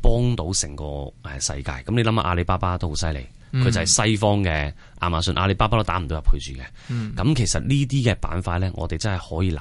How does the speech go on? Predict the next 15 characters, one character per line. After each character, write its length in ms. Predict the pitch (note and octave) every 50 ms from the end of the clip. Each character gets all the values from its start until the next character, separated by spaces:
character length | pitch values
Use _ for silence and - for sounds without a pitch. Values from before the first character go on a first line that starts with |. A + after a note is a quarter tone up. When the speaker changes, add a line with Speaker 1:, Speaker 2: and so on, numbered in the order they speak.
| - -
Speaker 1:
意 120 | - -
下， 260 | - - - C#2 - - -
呃， 260 | - D#2+ D2+ C#2+ D2+
因 160 | E2+ A2 A2
為 240 | G#2+ E2+ D#2 D#2+ C2 -
傳 340 | - - - - - D2+ D#2
統 300 | D2 - D#2 E2 G#2+ A#2+
嘅 260 | A#2 G#2+ F#2 F2 E2+ E2+ - - -
商 180 | - - - B2
業 100 | A#2 F#2
模 140 | D2+ C#2+ -
式 160 | - A#2 - -
會 120 | F#2 F#2 F2
經 220 | - G#2+ A2 G#2
由 240 | G2+ D#2+ C#2+ C2